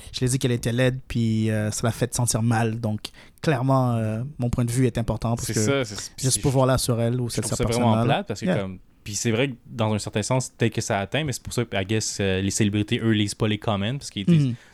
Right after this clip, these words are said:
Speaker 2: Don't read those things » parce que
Speaker 1: Ouais,
Speaker 2: ça va te
Speaker 1: c'est
Speaker 2: faire, ça va t'offenser puis ça va venir te
Speaker 1: juste
Speaker 2: chercher,
Speaker 1: fucked
Speaker 2: tu sais.
Speaker 1: up ton mental health, là.
Speaker 2: Ouais, vraiment. Non.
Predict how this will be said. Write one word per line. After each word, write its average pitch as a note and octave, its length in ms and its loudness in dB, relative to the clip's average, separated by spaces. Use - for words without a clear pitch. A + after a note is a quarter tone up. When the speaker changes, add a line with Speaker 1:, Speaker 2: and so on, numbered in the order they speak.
Speaker 2:
Don't B2+ 160 2
read B2 140 4
those A#2 240 0
things » A#2+ 240 0
parce G2 120 -6
que D#3 60 -4
Speaker 1:
Ouais, D#3 140 4
Speaker 2:
ça B2+ 200 0
va G2+ 40 -2
te G2+ 60 -2
Speaker 1:
c'est G#2+ 120 -6
Speaker 2:
faire, G#2+ 180 0
ça - 120 -12
va G2+ 40 -4
t'offenser G#2 440 -4
puis - 80 -4
ça G#2 60 -2
va F#2+ 40 0
venir G2+ 120 0
te G2+ 40 0
Speaker 1:
juste G2+ 100 0
Speaker 2:
chercher, - 200 -8
Speaker 1:
fucked - 180 0
Speaker 2:
tu - 60 -20
sais. F3 60 4
Speaker 1:
up F3 100 -2
ton D#3+ 80 0
mental C#3 280 2
health, C#3+ 240 2
là. F3+ 160 2
Speaker 2:
Ouais, G#2+ 280 -12
vraiment. F#2+ 280 -12
Non. F#2+ 100 -4